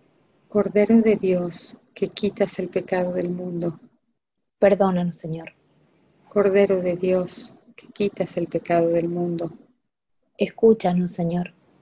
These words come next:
Speaker 1: Cordero de Dios, que quitas el pecado del mundo,
Speaker 2: Ten piedad y misericordia de nosotros.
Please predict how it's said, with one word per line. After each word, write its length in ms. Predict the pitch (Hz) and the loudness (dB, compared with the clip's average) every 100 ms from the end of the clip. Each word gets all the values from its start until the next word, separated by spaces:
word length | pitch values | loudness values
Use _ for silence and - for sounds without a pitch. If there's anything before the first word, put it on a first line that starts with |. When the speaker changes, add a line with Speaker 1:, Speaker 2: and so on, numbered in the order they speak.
| _ _ _ _ _ _ - | _ _ _ _ _ _ 0
Speaker 1:
Cordero 480 | 185 170 185 196 | 2 4 4 2
de 160 | 190 190 | 0 0
Dios, 560 | 185 190 175 - - - | 2 2 0 -6 -20 -12
que 120 | - 190 | -6 -6
quitas 500 | - 190 - 180 185 | -4 -4 -2 -4 -4
el 100 | 175 | -6
pecado 420 | 180 185 175 175 | -4 0 0 2
del 180 | 175 170 | 0 -2
mundo, 440 | 170 170 165 160 - _ _ _ _ _ _ - | -4 -4 -4 -6 -8 _ _ _ _ _ _ 2
Speaker 2:
Ten 220 | 202 214 | 4 6
piedad 420 | 220 202 185 185 _ - | 6 6 4 0 _ -4
y 80 | 190 | 0
misericordia 720 | 190 - 185 180 180 180 185 | 0 0 0 2 4 4 4
de 100 | 185 | 2
nosotros. 680 | 175 - 160 - 170 - | -2 -6 -8 -8 -12 -14